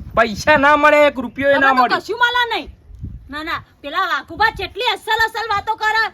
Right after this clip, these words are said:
Speaker 2: એમની ડોશીને કોરવાળો ઘાઘરો લઈ આલ્યો અને છોકરા માટે તો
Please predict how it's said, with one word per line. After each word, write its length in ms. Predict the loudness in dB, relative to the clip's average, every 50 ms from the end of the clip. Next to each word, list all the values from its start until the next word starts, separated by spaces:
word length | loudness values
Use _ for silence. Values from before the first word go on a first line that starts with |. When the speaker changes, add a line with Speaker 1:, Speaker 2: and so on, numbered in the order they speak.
| -12 -20 -20 -14
Speaker 2:
એમની 220 | -10 -8 -8 -8 -8
ડોશીને 340 | -8 -8 -8 -8 -10 -12 -8
કોરવાળો 500 | -2 2 2 2 2 0 -2 -2 -2 -2
ઘાઘરો 380 | -4 -6 -6 -6 -4 -4 -4
લઈ 260 | -2 -2 -4 -6 -4
આલ્યો 260 | -4 -4 -4 -2 -4 -6
અને 100 | -6 -6
છોકરા 340 | -8 -10 -8 -6 -6 -4
માટે 220 | -4 -4 -6 -6 -6 -2
તો 80 | 2